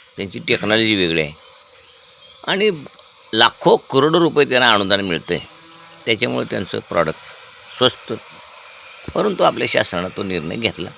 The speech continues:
आपण त्यांचे आभार मानले. तो झाला केंद्र शासनाचा निर्णय. एक महाराष्ट्र शासनाने एक चांगला निर्णय घेतला आहे. फडणवीस सरकार,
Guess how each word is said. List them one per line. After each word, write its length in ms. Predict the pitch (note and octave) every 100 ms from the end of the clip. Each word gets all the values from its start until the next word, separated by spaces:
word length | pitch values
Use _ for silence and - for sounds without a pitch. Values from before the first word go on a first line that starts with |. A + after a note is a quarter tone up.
| - -
आपण 240 | F2 F2 G2+
त्यांचे 280 | F#2 F2+
आभार 240 | A#2 A2 E2+
मानले. 380 | D#2 E2+ - - - - - - - - - - -
तो 100 | C#4+
झाला 200 | A#3 G3+
केंद्र 360 | F3 F#3 D#3 C#3
शासनाचा 420 | A#2+ - E2+ D2
निर्णय. 320 | D2 C2+ A1 G#1+ - - - - - - - - - -
एक 160 | A#3
महाराष्ट्र 520 | C4 G3+ E3 G3 - F#3
शासनाने 300 | - C#3 C3
एक 120 | -
चांगला 260 | A#2+ F#2 E2+
निर्णय 340 | E2+ D2+ D2+
घेतला 240 | D2 -
आहे. 100 | G1+ - - - - - -
फडणवीस 320 | E3+ E3+ D#3
सरकार, 340 | C3 - A2